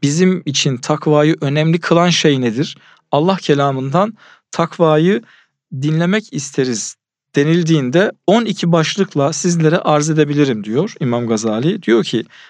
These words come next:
takva niçin önemlidir ve takvanın hasletleri nelerdir? On iki başlık var. Kıymetli ve muhterem dinleyenlerimiz, bunları arz ederek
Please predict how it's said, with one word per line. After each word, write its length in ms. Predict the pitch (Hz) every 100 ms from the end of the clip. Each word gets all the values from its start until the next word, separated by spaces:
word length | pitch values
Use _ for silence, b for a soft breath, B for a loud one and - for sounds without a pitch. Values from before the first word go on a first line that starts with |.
| B
takva 380 | - 208 226 214
niçin 280 | 226 - 147
önemlidir 540 | 131 117 117 139 185
ve 60 | 160
takvanın 580 | - 160 156 151 170 175 -
hasletleri 640 | 147 151 151 139 135 160
nelerdir? 500 | 135 143 120 156 - B B B
On 120 | 226 220
iki 200 | - 170
başlık 340 | 147 - 147
var. 240 | 110 95 - b b b
Kıymetli 460 | - - 139 135 156
ve 80 | 127
muhterem 480 | 123 110 123 123 107 _ b b b -
dinleyenlerimiz, 760 | 123 120 113 110 113 165 - - b b b -
bunları 280 | 196 175 147
arz 220 | 147 151
ederek 420 | 147 139 156 -